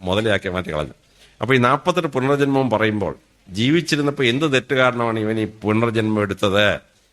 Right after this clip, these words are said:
ഓരോ ആചാരം എങ്ങനെയാണ്, ഓരോ പ്രാർത്ഥന എങ്ങനെ ചെയ്യണം,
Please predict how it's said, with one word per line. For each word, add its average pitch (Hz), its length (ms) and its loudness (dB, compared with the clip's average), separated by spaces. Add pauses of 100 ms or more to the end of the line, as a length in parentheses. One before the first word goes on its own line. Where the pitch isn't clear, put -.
(300)
ഓരോ 135 200 6
ആചാരം 139 540 4
എങ്ങനെയാണ്, 123 840 0
ഓരോ 120 240 0
പ്രാർത്ഥന 120 400 -4
എങ്ങനെ 113 240 -2
ചെയ്യണം, 107 480 -2